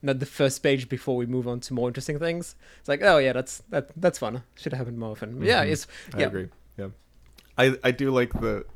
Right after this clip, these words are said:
Speaker 2: I know every issue is doing something like this, but it says, like, the, the credits page at the beginning, it's like, "Paul Jenkins," uh, and then underword, "You really have to wonder what he did for this issue." <laughs> And then Mark
Speaker 1: <laughs>
Speaker 2: Buckingham
Speaker 1: Yeah.
Speaker 2: carrying the entire load. William Foucher, except for this bit, 'cause he was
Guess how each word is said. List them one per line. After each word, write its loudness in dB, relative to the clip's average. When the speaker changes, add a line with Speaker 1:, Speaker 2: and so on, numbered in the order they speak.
Speaker 2:
I 2
know 4
every 0
issue -6
is -8
doing -6
something -6
like -8
this, -6
but -4
it -8
says, -2
like, -4
the, 2
the -2
credits 0
page 2
at -10
the -20
beginning, -6
it's -12
like, -4
"Paul 4
Jenkins," -4
uh, -2
and -4
then -4
underword, -4
"You -4
really 2
have -2
to -2
wonder 0
what -6
he -6
did -4
for -10
this -12
issue." -6
<laughs> -18
And -8
then -2
Mark 0
Speaker 1:
<laughs> 8
Speaker 2:
Buckingham 0
Speaker 1:
Yeah. -4
Speaker 2:
carrying 2
the 2
entire 2
load. -2
William 2
Foucher, 0
except 0
for -2
this -2
bit, -2
'cause -16
he -8
was -8